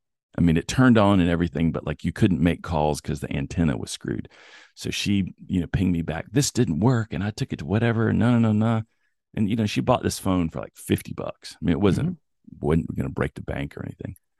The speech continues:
Speaker 1: And, you know, she was just irate about it. And I'm like, you know, "All right, I'll refund your money. Send me the phone back." "No, I don't wanna send the phone back. You know,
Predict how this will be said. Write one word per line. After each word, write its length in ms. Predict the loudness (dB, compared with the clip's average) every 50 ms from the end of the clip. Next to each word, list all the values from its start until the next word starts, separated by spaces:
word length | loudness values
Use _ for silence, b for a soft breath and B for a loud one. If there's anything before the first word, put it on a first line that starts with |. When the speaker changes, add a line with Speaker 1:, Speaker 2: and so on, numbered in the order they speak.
| _ _ _ _ _ _ _ _
Speaker 1:
And, 440 | -10 -8 -6 -6 -6 -6 -8 -10 -12 -8
you 120 | -6 -6 -6
know, 60 | -6
she 260 | -6 -4 -2 0 0 0
was 160 | 0 -2 -6
just 260 | -8 -10 -10 -10 -12 -8 -4
irate 480 | -4 -2 -2 0 0 0 -2 -2 -4
about 340 | -6 -6 -4 -4 -2 -4 -4
it. 160 | -4 -6 -8 _
And 160 | -8 -6 -4
I'm 140 | -4 -4 -4
like, 280 | -4 -6 -8 -8 -12 _ _ _ _ _ _ _ _ _ 0
you 100 | 2 2
know, 120 | 4 2
"All 180 | 2 2 2 2
right, 180 | 2 2 0 0 0
I'll 160 | 0 2 2
refund 440 | 2 2 0 -2 -4 -4 -4 -2 -2
your 80 | -4 -4
money. 260 | -2 -2 -2 -2 -2
Send 220 | -2 -2 0 2
me 80 | 2 2
the 80 | 0
phone 280 | -2 -4 -4 -2 -2 -2
back." 260 | -2 -4 -6 -8 -4 0
"No, 180 | 2 4 4 4
I 120 | 4 4
don't 100 | 2 2
wanna 160 | 2 0 0 -2
send 280 | -2 -2 -2 0 -2
the 100 | -2 -4 -8 _ _
phone 260 | 0 2 2 2 2 2
back. 300 | 2 0 0 -2 -4 -6
You 180 | -4 -4 -2 -2
know, 140 | -2 -2 -4